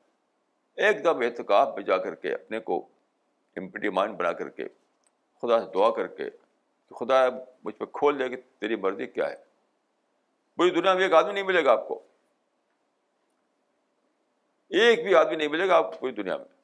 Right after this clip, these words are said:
ایک مسلمان جو یہ کہے کہ "ہاں، میں نے ایسا کیا ہے۔" تو میں نے تجربہ کیا ہے، میں روز پوچھتا ہوں، "کیا آپ نے جو یہ کر رکھا ہے کام، لڑائی بھڑائی وغیرہ،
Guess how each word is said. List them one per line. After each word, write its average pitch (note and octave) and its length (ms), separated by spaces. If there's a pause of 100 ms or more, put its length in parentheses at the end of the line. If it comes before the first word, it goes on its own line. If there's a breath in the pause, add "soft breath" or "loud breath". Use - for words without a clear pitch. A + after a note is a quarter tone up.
(540)
ایک G2+ 180
مسلمان F#2+ 360
جو G#2 100
یہ G2+ 60
کہے B2 260
کہ - 100
"ہاں، A#2 160
میں G2+ 120
نے F#2 60
ایسا F2 160
کیا D#2+ 240
ہے۔" - 80 (1300)
تو G#2 60
میں C3+ 160
نے C#3+ 60
تجربہ D#3 300
کیا E3 220
ہے، G2+ 80
میں G#2+ 180
روز B2 240
پوچھتا E3 240
ہوں، G#2 120
"کیا - 240
آپ C#3 340
نے C#3+ 180 (560)
جو G2+ 120
یہ G#2+ 100
کر C#3 180
رکھا C3 300
ہے F2+ 60
کام، E2+ 240 (1120)
لڑائی F#2+ 240
بھڑائی F#2 360
وغیرہ، E2+ 380